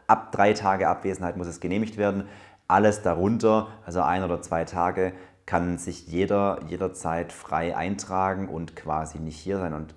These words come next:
und kann wirklich, sei es ein Umzug, sei es eine Lieferung, sei es ein Besuch, sei es ein verlängertes Wochenende, völlig egal, ähm, das für sich in Anspruch nehmen.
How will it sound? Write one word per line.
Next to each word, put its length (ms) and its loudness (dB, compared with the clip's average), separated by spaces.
und 180 -12
kann 220 -4
wirklich, 320 -4
sei 200 2
es 180 0
ein 140 2
Umzug, 580 0
sei 240 0
es 140 -6
eine 140 0
Lieferung, 760 0
sei 320 -2
es 180 -4
ein 220 0
Besuch, 640 -2
sei 220 2
es 120 -2
ein 120 -2
verlängertes 580 -2
Wochenende, 340 -2
völlig 680 0
egal, 600 0
ähm, 420 4
das 300 4
für 100 -2
sich 320 -4
in 100 -4
Anspruch 500 -4
nehmen. 520 -4